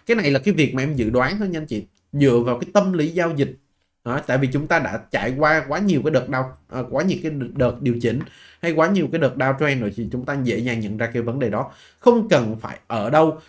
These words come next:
không cần phải nghe ngóng gì. Chúng ta nhìn vào tâm lý hành vi của thị trường thì chúng ta sẽ thấy. Đúng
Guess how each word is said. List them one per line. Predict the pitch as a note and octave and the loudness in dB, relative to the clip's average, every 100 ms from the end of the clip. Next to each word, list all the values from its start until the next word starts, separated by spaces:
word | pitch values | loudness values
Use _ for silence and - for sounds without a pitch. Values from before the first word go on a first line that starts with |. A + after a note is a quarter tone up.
| _ | _
không | - G#3+ G3 | 0 2 2
cần | C#3+ A#2+ | 2 0
phải | A2+ G#2 | -4 -4
nghe | B2+ D3+ D3+ | -2 -2 -2
ngóng | C3 C#3+ F3 | -4 -4 -2
gì. | A#2+ G#2+ G#2 | 0 -2 -4
Chúng | D3+ | -4
ta | E3+ | 0
nhìn | F#3+ D3 | 2 2
vào | B2 A#2 | 2 2
tâm | F3 E3+ | 2 0
lý | D#3 E3 | 2 0
hành | F3 A#2+ | 0 0
vi | B2+ C#3+ C#3 | 2 2 0
của | A2 G2+ | -4 -4
thị | G#2 | -2
trường | B2+ B2 G#2+ - | 2 0 -2 -2
thì | D3 C3 | 0 0
chúng | B2+ | -2
ta | C3 | -4
sẽ | A#2 G2 | -6 -6
thấy. | A#2 | -4
Đúng | E3 | -4